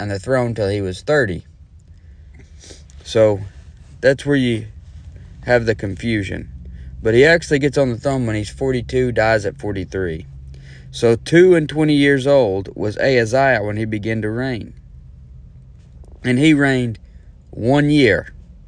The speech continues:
in Jerusalem. He only gets one year. You thought Jehoram only got a little bit. He only got eight years, but Ahaziah only gets one year.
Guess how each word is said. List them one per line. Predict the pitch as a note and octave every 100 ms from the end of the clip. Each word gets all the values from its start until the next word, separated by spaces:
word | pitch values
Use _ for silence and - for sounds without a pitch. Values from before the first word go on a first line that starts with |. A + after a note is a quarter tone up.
| -
in | G2+
Jerusalem. | G2+ G#2+ F2+ F2+
He | A#2+
only | C#3+ C3+
gets | A2
one | G#2+ A#2 B2+
year. | B2 B2 F2+ - - - - - - - - -
You | B2
thought | A#2+ B2+ A#2+ - - -
Jehoram | G#2 G#2+ B2+ D3+ C3+ G#2+
only | G#2+ G2+
got | G2+ G2+
a |
little | F#2+ G2 F2+
bit. | F#2 F#2+
He |
only | G#2+ A2+
got | G#2+ G#2+
eight | C3+
years, | F#2+ G#2 G2+
but | F#2 F2+ - - - -
Ahaziah | B2+ C3+ A#2+ C3+ C#3+
only | G#2+ G2+
gets | G2 G#2 - - - - - -
one | A2 C3 C3+
year. | C3 B2 -